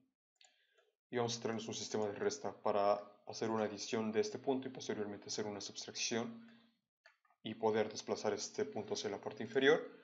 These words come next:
Entonces vamos a traernos, eh, un sistema aquí en Mat, en el panel de matemáticas, vamos a irnos a opera-,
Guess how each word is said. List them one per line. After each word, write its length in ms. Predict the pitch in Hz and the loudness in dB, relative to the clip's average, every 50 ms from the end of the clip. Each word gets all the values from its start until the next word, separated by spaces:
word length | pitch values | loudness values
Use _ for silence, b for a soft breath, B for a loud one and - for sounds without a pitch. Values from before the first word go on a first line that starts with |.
| B B B B B | B B B B B
Entonces 340 | B - 107 - - 104 98 | B -8 -6 -6 -4 -2 0
vamos 220 | 110 104 104 - | 0 0 0 -2
a 60 | 110 | -2
traernos, 640 | - 107 107 107 107 107 107 104 104 104 - - - - | 2 4 4 4 4 4 2 0 0 -2 -4 -6 -6 -6
eh, 720 | - 104 101 98 98 98 98 98 98 98 98 - - - - _ _ _ _ _ _ _ | -4 -2 -2 0 0 0 -2 -2 -2 -2 -4 -6 -8 -12 -20 _ _ _ _ _ _ _
un 100 | - 107 | -14 -12
sistema 520 | - 104 - - - 101 101 101 101 101 101 | -10 -10 -8 -4 -4 -2 0 0 0 -2 -2
aquí 200 | 101 - - 104 | -4 -4 -4 -2
en 240 | 98 98 98 98 | -2 -2 -4 0
Mat, 320 | 101 113 131 117 - - - | 2 2 4 2 0 -6 -8
en 80 | 110 98 | -8 -8
el 100 | 95 - | -6 -4
panel 240 | - 104 104 101 98 | -4 -4 -4 -4 -4
de 60 | 98 | -6
matemáticas, 600 | 98 95 - 101 107 107 - - - 127 117 113 | -6 -6 -4 -4 -4 -4 -6 -6 -6 -4 -4 -4
vamos 200 | 110 104 - - | -4 -4 -2 -2
a 40 | 104 | -2
irnos 220 | 104 101 98 - | -2 -4 -6 -8
a 60 | 98 | -10
opera-, 400 | 92 - 104 98 98 101 101 - | -10 -6 -2 0 0 0 0 -2